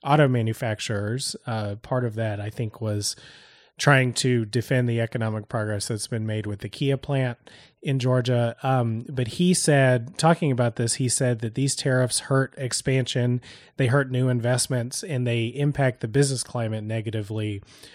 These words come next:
for those things that have a lot of steel and aluminum components, which is most everything. Uh, but his stance was decidedly different from both, uh, David Perdue's stance and Brian Kemp's stance.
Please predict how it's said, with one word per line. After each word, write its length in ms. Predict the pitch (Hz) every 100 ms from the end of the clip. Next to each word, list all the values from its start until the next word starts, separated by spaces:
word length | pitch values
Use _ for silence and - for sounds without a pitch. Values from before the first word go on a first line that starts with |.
| -
for 160 | - 143
those 240 | 131 131
things 280 | - 127 120
that 100 | 127
have 180 | 110 120
a 40 |
lot 220 | 113 117 117
of 120 | 107
steel 340 | - 123 120
and 120 | 110
aluminum 480 | 107 117 117 110 107
components, 720 | - 110 151 151 120 113 - - - - -
which 140 | 123
is 140 | 113
most 240 | 117 113 -
everything. 720 | 135 131 104 107 87 98 123 _ - - _ -
Uh, 160 | 143
but 160 | 120 127
his 340 | - 180 202
stance 360 | - 165 139 -
was 160 | 123 -
decidedly 640 | 120 - 147 160 143 127
different 400 | 117 110 117 110
from 260 | - 117 113
both, 400 | 113 110 - -
uh, 200 | 139 110 107
David 320 | 120 120 107
Perdue's 340 | 117 131 151
stance 580 | - 151 139 139 135 - - - - -
and 560 | 143 135 127 117 123 -
Brian 380 | 131 123 113
Kemp's 380 | 113 - 165 -
stance. 600 | - 117 107 101 110 -